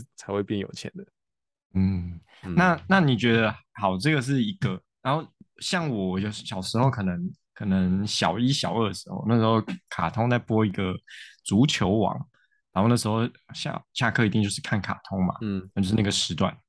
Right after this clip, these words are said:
Speaker 2: 然后那一阵子我就很想当足球员，职业足球选手。
Speaker 1: 哦。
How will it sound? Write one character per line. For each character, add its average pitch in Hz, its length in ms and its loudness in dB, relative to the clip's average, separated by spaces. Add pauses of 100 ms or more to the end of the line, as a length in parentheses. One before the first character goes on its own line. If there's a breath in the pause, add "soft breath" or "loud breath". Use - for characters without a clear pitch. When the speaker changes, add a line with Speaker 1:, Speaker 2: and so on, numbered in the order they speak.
Speaker 2:
然 101 120 2
后 120 60 4
那 135 100 4
一 147 60 2
阵 131 180 2
子 101 140 -2
我 92 140 0
就 117 100 0
很 104 260 -4
想 90 200 -4 (480)
当 101 220 -2
足 98 280 0
球 90 300 -4
员， - 200 -6 (520)
职 101 260 -2
业 139 180 4
足 104 160 -2
球 101 160 -2
选 92 220 -4
手。 92 160 -6
Speaker 1:
哦。 - 100 -14